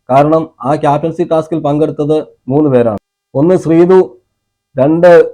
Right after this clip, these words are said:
ജാൻമണി, മൂന്ന് നോറ. ഞാൻ ആ കണ്ട ക്യാപ്റ്റൻസി ടാസ്ക് ഞാൻ ലൈവ് കണ്ടതിൽ നോറയാണ് അവിടെ ബിഗ് ബോസ് പറഞ്ഞതിൽ എൺപത് ശതമാനവും ഗെയിം ബിഗ് ബോസ് പറഞ്ഞതുപോലെ തന്നെ എൺപതല്ല എൺപത്തഞ്ച് ശതമാനത്തോളം കളിച്ചിരിക്കുന്നത്. അത് മാത്രമല്ല,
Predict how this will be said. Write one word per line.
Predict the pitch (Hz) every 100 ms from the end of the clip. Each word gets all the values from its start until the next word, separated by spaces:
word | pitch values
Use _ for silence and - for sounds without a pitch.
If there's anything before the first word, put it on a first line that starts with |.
| _ 135
ജാൻമണി, | 143 160 170 170 170 - _ _ 120
മൂന്ന് | 135 151 156 151 - _ _ _ _ _ _ _ 113
നോറ. | 123 107 - _ _
ഞാൻ | 143 190 202
ആ |
കണ്ട | 190 175 180
ക്യാപ്റ്റൻസി | 190 160 147 160 175 185
ടാസ്ക് | 180 165 165
ഞാൻ | 160 165
ലൈവ് | 165 151 165
കണ്ടതിൽ | 165 151 147 151 - _ _ _ _ -
നോറയാണ് | 147 180 180 170 170
അവിടെ | 160 151 160
ബിഗ് | 151 143
ബോസ് | 156 170
പറഞ്ഞതിൽ | 165 151 147 151 151 143
എൺപത് | 143 156 156 160
ശതമാനവും | - 139 143 147 147 143 113 _ _ _
ഗെയിം | 127 139 143
ബിഗ് | 147 - 135
ബോസ് | 147 143
പറഞ്ഞതുപോലെ | 135 127 151 151 147 147 139
തന്നെ | 143 131 - _ 120
എൺപതല്ല | 135 156 156
എൺപത്തഞ്ച് | 156 147 147 160 151 151 151
ശതമാനത്തോളം | 143 139 139 139 131 131 123 - 110
കളിച്ചിരിക്കുന്നത്. | 113 113 101 95 85 127
അത് | 170
മാത്രമല്ല, | 180 185 208 185 165 165